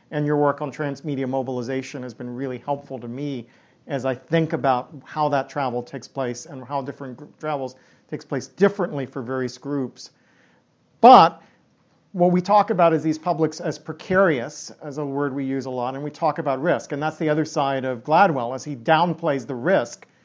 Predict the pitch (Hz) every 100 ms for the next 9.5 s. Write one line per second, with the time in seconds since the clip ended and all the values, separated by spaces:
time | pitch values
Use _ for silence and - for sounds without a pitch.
0 | _ _ - 143 135 147 135 135 139 -
1 | 123 117 - _ _ _ _ _ 151 156
2 | 190 202 175 160 160 160 143 117 151 190
3 | 160 131 - - 139 131 127 135 - 117
4 | 139 135 - 151 - - 135 156 147 -
5 | 180 202 123 123 _ _ _ _ - 123
6 | 165 160 - 151 151 156 165 160 156 131
7 | 147 139 165 151 147 135 143 151 156 143
8 | 135 135 _ - 143 143 135 135 131 175
9 | 185 180 135 90